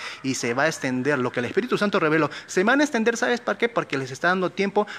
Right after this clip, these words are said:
a comenzar a implementar lo que tienen que implementar, implementar la cinco, la tecnología cinco G,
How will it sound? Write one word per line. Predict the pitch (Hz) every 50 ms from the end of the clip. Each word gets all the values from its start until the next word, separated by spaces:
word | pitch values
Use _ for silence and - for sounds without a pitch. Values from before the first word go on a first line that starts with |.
| - -
a | - 139 135
comenzar | - 139 131 127 127 123 - 165 165
a | 175
implementar | 170 151 139 127 127 120 120 151 160
lo | 170 160 -
que | - 120
tienen | - 139 143 143
que | - 139
implementar, | 127 120 117 113 110 117 - 160 170 185 - - - - -
implementar | 135 117 - 120 117 110 143 139
la | 135
cinco, | 131 - 127 117 123 120 -
la | 135 123 -
tecnología | - 120 117 107 - 135 131
cinco | - 135 123 - 120
G, | - - 175 196 208